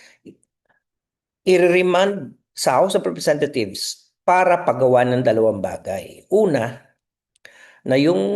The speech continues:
linawin ng House of Representatives kung paano nila hindi na-violate.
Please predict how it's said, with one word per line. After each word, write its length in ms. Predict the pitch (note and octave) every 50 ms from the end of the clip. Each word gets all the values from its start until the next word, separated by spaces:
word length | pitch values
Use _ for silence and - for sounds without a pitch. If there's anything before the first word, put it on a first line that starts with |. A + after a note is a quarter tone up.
| G3+ G3+ G3 - - A3 G#3 G3 - _ _ _ _ _ _ _ _ _ _
linawin 880 | - D3+ D3+ D#3 D#3 D#3 E3+ E3+ F3+ G3 G#3+ B3 C#4+ D4+ C#4+ C4 A#3
ng 140 | F#3 D3+ C3+
House 240 | B2 C#3+ D#3+ - -
of 80 | F#3+ G3
Representatives 560 | F#3 - - F3+ E3+ F3 D#3+ - D3+ C3+ C#3
kung 240 | C#3 - G3 F#3+ F#3+
paano 400 | - D#3+ D3+ D3 D#3 E3 E3+ E3+
nila 160 | E3 D3+ D#3 D3
hindi 260 | C3+ D3+ C#3+ C3 C#3
na-violate. 840 | D3 D#3 D3 A#2+ C3 A#2+ B2+ B2+ B2+ C3 D3 C#3+ C#3+ D3 - - _